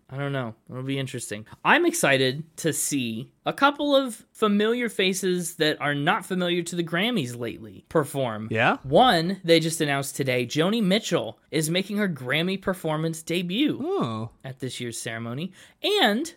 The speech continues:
Speaker 1: huge announcement. I don't know if you've been following it all. I haven't talked to you about it much, but I think I sent you a link. Billy Joel is releasing a brand new single on February first.
Speaker 2: Yeah.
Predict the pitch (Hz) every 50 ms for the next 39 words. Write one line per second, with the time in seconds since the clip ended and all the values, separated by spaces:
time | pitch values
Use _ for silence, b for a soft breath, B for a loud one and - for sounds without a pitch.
0 | _ _ - - - - 285 311 330 339 349 330 277 220 165 143 135 - - _
1 | _ - - 185 175 170 160 151 147 139 - - 160 160 156 - 165 185 190 185
2 | 180 175 175 190 175 160 165 156 135 - 170 151 147 147 147 143 135 131 127 127
3 | 120 123 131 131 - - - 160 165 170 151 131 135 - 151 156 156 - - 143
4 | 127 123 117 120 113 113 110 101 - _ - 135 127 131 123 113 - - 123 123
5 | 123 143 131 135 127 - 143 120 120 123 123 127 143 147 131 117 b b b b
6 | 202 240 269 294 285 233 175 170 202 208 202 185 175 170 165 139 156 156 151 156
7 | 151 151 156 175 202 - - 208 202 185 175 160 165 - 135 131 143 147 151 151
8 | 143 143 143 139 - - 185 214 233 214 175 135 113 127 123 - 151 139 135 131
9 | 127 120 123 - - - 185 202 202 202 - - - - - _ - 151 135 127
10 | 120 131